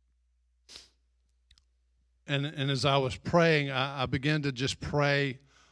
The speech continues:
uh, for the church, and I just began to call. I, I started in this section over here, and, and I would just call the names of the people, and I went all the way through the church just praying.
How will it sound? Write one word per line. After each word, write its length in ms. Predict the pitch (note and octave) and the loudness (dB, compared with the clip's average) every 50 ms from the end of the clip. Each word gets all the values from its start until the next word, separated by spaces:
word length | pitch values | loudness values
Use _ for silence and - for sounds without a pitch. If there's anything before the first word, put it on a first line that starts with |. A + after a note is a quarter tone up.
| _ _ - | _ _ -10
uh, 160 | D3 B2+ B2 | -8 -6 -6
for 200 | G#2 - C#3 B2+ | -6 -4 -4 -4
the 80 | A#2+ A#2+ | -4 -4
church, 500 | - - - C#3 B2+ B2 A#2+ A2 - - | -4 -4 -2 -2 0 0 -2 -4 -4 -6
and 100 | B2 A#2 | -6 -4
I 80 | B2 | -4
just 220 | B2 B2 A#2 - - | -4 -6 -6 -6 -4
began 300 | C3+ C3 A#2+ C3+ C3 B2 | -4 -2 -2 -2 -2 -4
to 60 | A#2+ | -6
call. 440 | - - C3+ B2+ C3 C3 C3 C3 B2+ | -4 -2 0 2 4 4 4 4 2
I, 220 | B2 B2 B2+ C3+ A#2+ | 2 0 -2 -4 -6
I 20 | |
started 460 | G#2+ - - D3+ C#3 C#3 C#3 C#3 B2+ C3 | -8 -6 -4 -2 -2 -2 -2 -2 -4 -4
in 140 | C3 B2+ | -4 -4
this 160 | B2+ B2+ B2 - | -4 -4 -4 -4
section 480 | - D3 C#3 C3+ C3 - - C#3 B2+ | -2 -2 -2 -2 -4 -6 -6 -6 -4
over 220 | C3 C3 A#2+ A#2+ A#2 | -4 -4 -4 -6 -6
here, 400 | A#2+ B2+ B2 B2+ B2+ B2 B2 - _ _ _ - - - _ _ _ _ | -6 -4 -2 -2 -2 -2 -4 -8 _ _ _ -20 -20 -20 _ _ _ _
and, 400 | B2 A#2+ A#2 A#2 A2+ A#2 A#2+ - - C3 | -10 -8 -8 -8 -8 -10 -14 -16 -14 -12
and 360 | A#2+ A#2 A2+ A2+ A2+ A#2 - _ _ _ _ _ _ _ _ - | -10 -10 -8 -10 -10 -12 -16 _ _ _ _ _ _ _ _ -6
I 120 | B2+ B2+ | -4 -4
would 160 | B2+ B2+ A2+ | -4 -4 -6
just 180 | A#2 A2+ - - | -8 -10 -10 -8
call 320 | - C#3 C#3 C3+ C#3 C#3 | -4 -2 0 0 0 0
the 120 | C3 C3 C3 | 0 -2 -4
names 480 | C3 C3 C3+ C3 C3 C3 B2+ A2+ A2 | -4 -4 -4 -4 -4 -4 -6 -6 -8
of 80 | A#2+ A2+ | -8 -8
the 80 | A#2+ | -8
people, 480 | - - C#3 C#3 C3 B2+ - B2 A#2 A#2 | -8 -6 -4 -4 -4 -4 -6 -6 -8 -6
and 80 | A#2 A#2 | -6 -6
I 60 | A#2 | -6
went 220 | A#2+ B2 B2+ B2 A#2+ | -6 -6 -4 -4 -4
all 220 | B2+ B2+ C3 C3+ | -2 -2 0 0
the 60 | C3+ | 0
way 180 | C3+ C3+ C3 B2+ | 0 0 -2 -4
through 220 | - - C3+ C3 | -4 -4 -4 -4
the 100 | A#2 A#2 | -4 -4
church 480 | - - - C3 A#2+ A#2 A#2+ A#2+ - - | -6 -6 -4 -4 -4 -4 -6 -10 -14 -14
just 300 | - A#2+ A2 - - _ | -12 -12 -12 -12 -14 _
praying. 540 | - C#3 C3 B2+ B2+ B2 B2 A#2+ A#2 A2+ | -6 -4 -2 -2 -2 -2 -4 -6 -8 -12